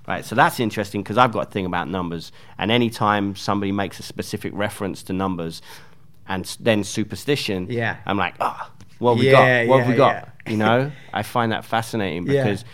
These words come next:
Speaker 1: because for me, certain numbers always resonate and they always reappear.
Speaker 2: Yeah.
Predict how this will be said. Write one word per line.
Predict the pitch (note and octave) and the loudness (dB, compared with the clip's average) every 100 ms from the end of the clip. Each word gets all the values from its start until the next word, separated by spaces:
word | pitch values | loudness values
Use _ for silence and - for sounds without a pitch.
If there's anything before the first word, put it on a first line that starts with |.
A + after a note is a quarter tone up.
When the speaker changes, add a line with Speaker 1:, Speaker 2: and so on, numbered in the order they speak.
| - - G#2 | -20 -12 -8
Speaker 1:
because | F#2+ G2 F2+ | -4 -4 -4
for | G2+ | -2
me, | G#2 A2+ F#2+ | 0 0 -2
certain | - A2 E2 | -2 -4 -2
numbers | F#2+ F#2+ F2+ | -2 -4 -4
always | G#2 G2+ F2+ | -4 -4 -4
resonate | F#2+ F#2+ G2+ G#2 G#2 | -4 -6 -4 -4 -4
and | F2+ | -6
they | F2 | -6
always | F2+ E2 D#2+ | -4 -6 -6
reappear. | F#2+ E2 - B2 C3 C3 C3 | -6 -8 -6 -2 0 -2 -4
Speaker 2:
Yeah. | B2+ B2 | -6 -8